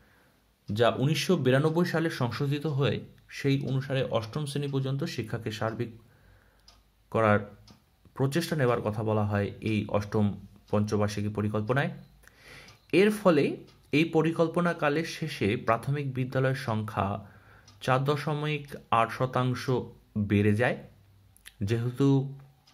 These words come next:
অষ্টম শ্রেণী পর্যন্ত শিক্ষাকে সর্বজনীন করার কথা বলা হয়েছে এবং তার জন্য যে কাজকর্মগুলো করতে হয়েছে, সেজন্য বিভিন্ন স-, জায়গায়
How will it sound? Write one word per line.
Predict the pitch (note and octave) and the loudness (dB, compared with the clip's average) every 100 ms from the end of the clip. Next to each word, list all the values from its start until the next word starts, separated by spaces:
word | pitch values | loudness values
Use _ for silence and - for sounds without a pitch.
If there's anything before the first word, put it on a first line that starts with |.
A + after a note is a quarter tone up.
| _ _ - - | _ _ -16 -4
অষ্টম | G#2 G#2+ C3+ C3+ | -4 -2 0 0
শ্রেণী | C3+ C3 | 0 -2
পর্যন্ত | C3 B2 A#2 A#2 A#2+ | -2 -2 -4 -4 -4
শিক্ষাকে | A#2 A#2 G#2+ A2+ A2 A#2 - - - - - - | -4 -6 -4 -6 -4 -4 -4 -10 -20 -20 -20 -14
সর্বজনীন | - A2+ A2+ A#2+ B2 B2 | -2 0 0 0 0 0
করার | A2 G#2+ G#2+ | 0 0 0
কথা | G#2+ G#2+ | -2 -2
বলা | G#2+ G#2+ | 0 0
হয়েছে | G#2+ G#2+ - | 0 -2 -4
এবং | G#3 G#3+ A2 A2 G#2+ - - | -6 -6 -6 -2 -4 -6 -4
তার | G#2+ G#2 | 0 0
জন্য | G#2+ G#2+ G#2+ G#2 | 0 2 2 2
যে | G#2 | 0
কাজকর্মগুলো | G#2 G#2 G#2 A2+ A2 G#2 G#2+ | -2 -2 -2 -2 0 0 0
করতে | G#2 G#2 - | 0 -4 -6
হয়েছে, | A#2 A#2+ A#2 E3+ - - - - - - _ _ - | -6 -6 -6 -10 -10 -20 -20 -20 -20 -20 _ _ -6
সেজন্য | - C#3+ E3+ | -2 0 0
বিভিন্ন | E3+ C#3 C#3 D3+ D#3 | 0 0 -2 -4 -6
স-, | - - - - G#2+ | -10 -14 -16 -12 -6
জায়গায় | B2 A#2 A#2+ C#3+ D3+ | -2 0 2 2 0